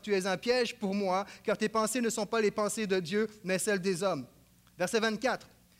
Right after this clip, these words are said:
Alors Jésus dit à ses disciples, « Si quelqu'un veut être mon disciple, qu'il renonce à lui-même, qu'il se charge de sa croix et qu'il me suive. En effet, celui qui voudra sauver sa vie la perdra,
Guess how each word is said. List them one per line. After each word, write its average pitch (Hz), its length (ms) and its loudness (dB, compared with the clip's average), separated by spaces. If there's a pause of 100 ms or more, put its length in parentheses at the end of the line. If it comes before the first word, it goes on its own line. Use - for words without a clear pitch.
(240)
Alors 233 300 4
Jésus 233 280 0
dit 233 140 -2
à 220 60 0
ses 220 140 -4
disciples, « 208 320 -4
Si 214 100 -4
quelqu'un 269 400 0
veut 247 160 -2
être 233 140 -2
mon 226 240 0
disciple, 202 420 -4 (180)
qu'il 220 160 0
renonce 233 600 -2
à 180 100 0
lui-même, 170 460 -2 (140)
qu'il 180 160 -6
se 185 160 -4
charge 226 380 0
de 220 60 -4
sa 185 200 -2
croix 165 320 -4 (160)
et 185 100 0
qu'il 208 340 0 (120)
me 190 140 -2
suive. 180 420 -4 (480)
En 156 120 0
effet, 196 360 0
celui 208 200 -2
qui 208 120 -4
voudra 208 280 0
sauver 233 300 -4
sa 226 180 -2
vie 220 160 -4
la 220 120 0
perdra, 220 420 -4